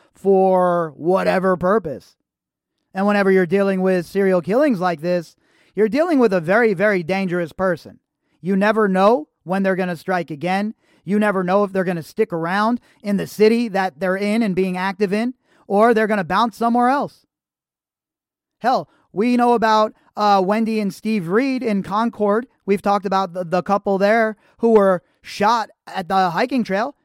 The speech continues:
just gunned down in cold blood. Nobody's ever found their killer. Now, obviously, quite a leap to try and tie those two together, but my point is,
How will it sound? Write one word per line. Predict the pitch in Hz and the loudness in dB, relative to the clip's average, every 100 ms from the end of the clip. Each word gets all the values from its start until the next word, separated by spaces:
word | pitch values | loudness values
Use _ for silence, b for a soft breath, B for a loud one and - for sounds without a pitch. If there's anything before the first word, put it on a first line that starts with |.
| _ | _
just | - 220 | -2 -2
gunned | - 220 | 0 0
down | 214 220 | 2 0
in | 226 | -2
cold | 214 233 226 | 0 0 2
blood. | 226 285 151 _ _ _ _ _ _ _ _ | 0 -2 -8 _ _ _ _ _ _ _ _
Nobody's | - 185 220 208 | -4 0 2 2
ever | 214 202 | 0 -2
found | 196 214 220 | -4 -4 -2
their | 185 254 | 0 0
killer. | 254 196 247 311 _ _ _ _ _ _ _ - | 0 -2 -2 -6 _ _ _ _ _ _ _ -8
Now, | 185 | 0
obviously, | 190 208 175 170 170 180 185 _ | 4 2 0 -6 -6 -6 -6 _
quite | _ 214 208 | _ 2 2
a | 180 | 2
leap | 185 233 196 | 0 0 0
to | 175 | -6
try | 202 190 | -4 -2
and | 180 | -4
tie | 170 185 | -4 -4
those | 170 214 247 | 2 2 2
two | 190 | 0
together, | 170 156 170 185 214 b b | -4 -4 -4 -4 -8 b b
but | 202 196 | -2 0
my | 185 | -2
point | 151 214 294 220 | -2 0 2 2
is, | 180 190 | -2 -4